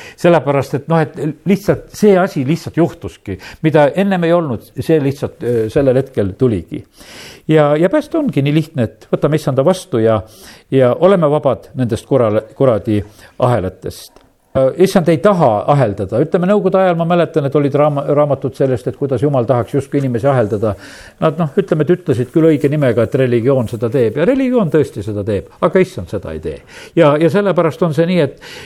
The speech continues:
et see religioon on nagu taas ahelatesse sattumine ja, ja kuradil on ükstapuha, eh, millisel moel ta inimesi ahelatesse saab. Ja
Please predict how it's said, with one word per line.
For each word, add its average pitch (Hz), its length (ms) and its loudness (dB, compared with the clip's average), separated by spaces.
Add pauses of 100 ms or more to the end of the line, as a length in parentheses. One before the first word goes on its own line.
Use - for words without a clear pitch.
(160)
et 143 320 2
see 170 160 2
religioon 170 560 2
on 143 80 -2
nagu - 240 0
taas 135 300 0 (260)
ahelatesse 120 600 0
sattumine 120 580 0 (480)
ja, 123 320 4 (160)
ja 117 240 4
kuradil 120 400 2
on 139 80 2
ükstapuha, 131 500 0 (460)
eh, 117 380 2 (100)
millisel 123 400 0
moel 123 240 0
ta 120 80 2
inimesi 117 300 -2
ahelatesse 101 680 -4
saab. 104 320 -2 (1400)
Ja 165 300 6